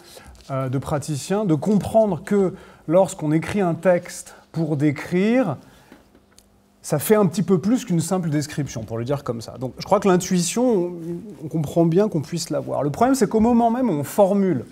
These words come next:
cette hypothèse telle que Sébastien vient, vient de l'évoquer, euh, on est face à un paradoxe, et qui était pour nous une,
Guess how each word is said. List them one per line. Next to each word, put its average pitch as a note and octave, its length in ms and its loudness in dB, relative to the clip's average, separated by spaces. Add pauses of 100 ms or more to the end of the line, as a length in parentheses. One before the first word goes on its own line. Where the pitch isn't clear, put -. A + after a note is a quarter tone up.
cette - 200 -10
hypothèse D3 460 2
telle A#2+ 160 -4
que A#2+ 80 -10
Sébastien B2 460 -8
vient, A#2 260 -6
vient A#2 180 -8
de A#2 60 -6
l'évoquer, A#2 640 -2 (640)
euh, B2+ 340 4 (2750)
on F3+ 120 6
est F#3+ 60 8
face A3+ 200 6
à G#3 40 4
un F3 60 4
paradoxe, C#3 540 0 (1000)
et C#3+ 100 2
qui F3 160 4
était F#3+ 240 4
pour F3 240 -2
nous G#3 160 2
une, F3 160 2